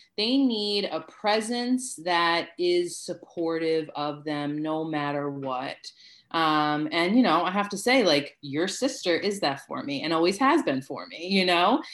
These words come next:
And, um, you know, your family in general, too, has just been such a guiding light in my life.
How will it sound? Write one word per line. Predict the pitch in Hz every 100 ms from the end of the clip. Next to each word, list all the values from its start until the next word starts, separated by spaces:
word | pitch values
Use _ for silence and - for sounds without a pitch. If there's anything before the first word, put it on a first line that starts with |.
| - - 180
And, | 185 180 175 170
um, | 165 156 151 151 147 147 - _ _ _ _
you | 180
know, | 180
your | 175
family | 175 185 170 170
in | 160 156
general, | 151 190 226 101 -
too, | - 214
has | 170 143
just | 143 -
been | 151
such | 151 151
a | 139
guiding | 135 135 139 135
light | 131 135
in | 143
my | 139 135
life. | 139 220 151